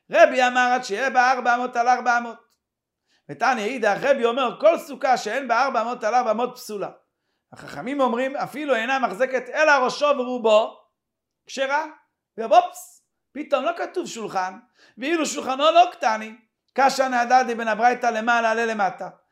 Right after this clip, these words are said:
אלא לאו שמע מינא הא שהברייתא הראשונה שהצריכה שולחן זה בית שמאי, והא שלא הצריכה שולחן זה בית הלל.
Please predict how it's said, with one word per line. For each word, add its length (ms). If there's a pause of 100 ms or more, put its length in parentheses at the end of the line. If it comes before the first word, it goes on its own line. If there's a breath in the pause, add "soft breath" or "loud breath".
(240 soft breath)
אלא 200
לאו 200
שמע 260
מינא 200
הא 720
שהברייתא 960
הראשונה 420
שהצריכה 560
שולחן 400
זה 80
בית 220
שמאי, 320 (520 soft breath)
והא 240
שלא 300
הצריכה 360
שולחן 300
זה 100
בית 220
הלל. 320